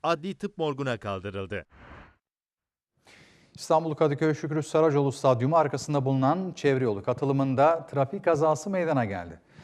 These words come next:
Speaker 2: Kazada bir kişi hayatını kaybederken iki kişi yaralandı.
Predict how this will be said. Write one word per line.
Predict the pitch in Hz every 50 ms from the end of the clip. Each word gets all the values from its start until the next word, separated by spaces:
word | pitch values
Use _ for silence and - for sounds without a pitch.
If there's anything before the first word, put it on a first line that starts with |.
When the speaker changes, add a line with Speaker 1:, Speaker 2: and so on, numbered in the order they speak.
| - _
Speaker 2:
Kazada | - 139 131 120 135 120 113 117 143 147 131 110 98
bir | 107 175 180 -
kişi | 156 131 - 147
hayatını | 127 113 131 127 120 110 98 107 101 92
kaybederken | - 123 147 143 113 104 92 90 85 85 - 127 131 143 151 147 - -
iki | 120 - - 143
kişi | - - - - 117
yaralandı. | 107 101 92 90 82 82 78 80 80